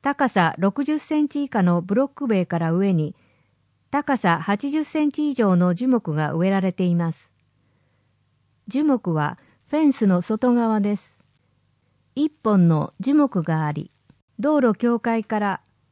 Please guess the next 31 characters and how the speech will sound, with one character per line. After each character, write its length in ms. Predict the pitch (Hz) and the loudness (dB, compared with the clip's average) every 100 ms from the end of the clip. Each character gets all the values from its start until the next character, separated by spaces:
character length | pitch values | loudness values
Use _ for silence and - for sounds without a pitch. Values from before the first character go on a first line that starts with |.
| - | -6
奥 260 | 214 - | -6 -2
行 160 | 269 269 | -2 -2
き 280 | 254 240 - | -4 -6 -8
三 280 | - 240 294 | -6 -2 -2
十 160 | 311 311 | -2 -6
セ 240 | - 302 | -4 -2
ン 60 | 254 | -2
チ 120 | - | -4
か 120 | 190 | -4
ら 220 | 165 156 - | -2 -4 -4
五 140 | 202 | -4
十 140 | 254 | -2
セ 220 | 294 320 311 | -6 -6 -6
ン 40 | |
チ 140 | - - | -6 -4
程 160 | 285 | -2
度 140 | 247 190 | 0 0
の 120 | 170 | 0
場 120 | 180 | -2
所 140 | 208 | -2
に 120 | 233 220 | 0 2
植 160 | 214 | 0
え 40 | 214 | 0
る 200 | 208 - _ _ _ _ | -4 -6 _ _ _ _
と 120 | 269 | -4
な 140 | 240 240 | -2 -2
っ 60 | |
て 160 | - 147 | -4 -6
い 100 | 139 | -4
ま 180 | 127 127 | -4 -8
す。 180 | - | -14